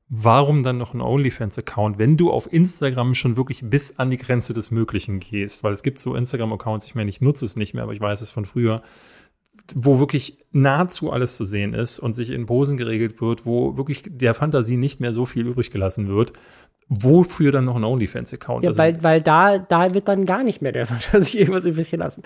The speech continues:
Speaker 1: Ja, aber
Speaker 2: Da
Speaker 1: also ich
Speaker 2: gibt's dann
Speaker 1: nehme
Speaker 2: halt
Speaker 1: jetzt nicht an, ich hab jetzt, ich weiß jetzt nicht, ich hab grad zum ersten Mal gehört, dass Jodie Calussi einen OnlyFans-Account hat.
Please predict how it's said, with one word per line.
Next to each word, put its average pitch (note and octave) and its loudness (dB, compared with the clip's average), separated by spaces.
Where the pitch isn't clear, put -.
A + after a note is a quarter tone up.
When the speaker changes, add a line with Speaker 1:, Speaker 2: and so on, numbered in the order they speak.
Speaker 1:
Ja, A2+ 4
aber B2+ 6
Speaker 2:
Da - -4
Speaker 1:
also C#3 4
ich - 0
Speaker 2:
gibt's - -4
dann E3+ 6
Speaker 1:
nehme E3 6
Speaker 2:
halt E3 6
Speaker 1:
jetzt D#3 0
nicht C#3 -2
an, C3+ 0
ich B2+ -6
hab C3+ -4
jetzt, - -2
ich A#2+ -10
weiß C3+ 2
jetzt C3+ -4
nicht, B2+ -6
ich A#2+ -12
hab A#2+ 0
grad - -2
zum C3+ -4
ersten A#2+ -2
Mal A2+ 0
gehört, G#2 -2
dass - -8
Jodie A2 -2
Calussi A2+ -4
einen G2+ -6
OnlyFans-Account A2+ -2
hat. A#2 -4